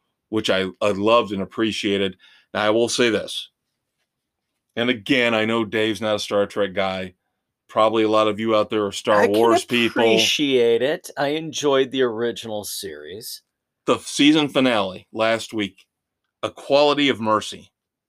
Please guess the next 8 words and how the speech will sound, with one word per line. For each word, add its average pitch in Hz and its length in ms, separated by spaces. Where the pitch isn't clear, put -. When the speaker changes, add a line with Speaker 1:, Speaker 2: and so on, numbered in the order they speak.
Speaker 1:
Episode 117 480
ten. 101 380
One 127 200
of 113 60
the 110 60
greatest 117 580
episodes 110 560
of 92 120